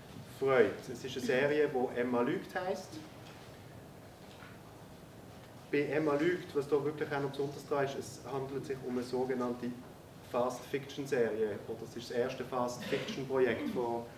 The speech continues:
wo wir machen bei S R F. Was heisst Fast Fiction? Also Fast, wie schnell auf Englisch und dann Fiction. Es gibt noch andere Begriffe, die kursieren, die etwas Gleiches meinen. Zum Beispiel Instant Fiction.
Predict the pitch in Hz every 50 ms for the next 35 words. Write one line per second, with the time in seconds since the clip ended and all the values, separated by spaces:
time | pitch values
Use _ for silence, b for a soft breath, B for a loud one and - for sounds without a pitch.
0 | B B B - 127 127 123 123 120 120 120 117 - 120 - 123 113 110 110 -
1 | - 123 110 98 92 - - - 120 120 123 - - 123 120 120 - - - -
2 | - 120 - 123 113 - - - - 135 127 127 - - - 104 101 101 101 -
3 | - 120 113 - 120 113 113 - 95 - - - - B B B B B B -
4 | - 127 120 117 120 120 117 120 113 113 120 120 110 117 117 113 113 - - -
5 | - - - - 113 107 110 107 - 123 120 120 - - 120 113 131 131 B B
6 | B B B B B - - - 113 117 113 113 120 123 131 131 135 127 123 131
7 | 127 127 127 - 135 131 131 - 131 127 - 131 120 120 120 113 117 113 113 -
8 | 117 - - 131 135 143 139 143 139 135 131 131 135 139 139 139 139 B B B
9 | B B B - - - 127 117 - - 123 127 131 135 143 139 - - 143 139
10 | 139 - - 143 143 - - - 151